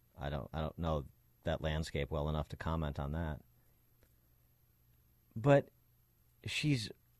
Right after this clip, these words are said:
I think, a point up on Ruben Gallego, who's the Democrat candidate in the race, congressman, a Marine. He's not gonna be an easy candidate to beat.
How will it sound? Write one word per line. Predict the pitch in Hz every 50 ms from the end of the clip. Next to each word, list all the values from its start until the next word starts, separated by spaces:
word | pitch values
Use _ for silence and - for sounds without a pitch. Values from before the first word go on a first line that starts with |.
| - - - - - - - - - - - - _ -
I | 123
think, | - - 190 - - - -
a | 110 104
point | - - - - - 143 156 170 - -
up | - 107 120 139 - - - -
on | 110 110 104 101 98 95 92 87 - - - - - - - - -
Ruben | - 107 120 117 131 139 123 110
Gallego, | 113 107 104 101 101 104 104 104 120 123 127 131 131 123 113 - _ -
who's | - 113 107 98 95 90 - -
the | 101 82
Democrat | - 104 101 107 110 - - 123 113 113 - -
candidate | - 123 113 117 117 113 117 117 113
in | 73
the | 104 107
race, | 110 113 117 -
congressman, | - - 107 95 92 95 104 - - 113 107 107 107 98
a | 80 62 - -
Marine. | - 110 104 98 95 95 95 101 107 113
He's | 123 123 - - -
not | 113 123 120
gonna | - 113 95
be | 85 92 87
an | 90
easy | 87 80 82 78
candidate | - 92 92 90 87 82 76 -
to | -
beat. | 69 92 90 82 82 80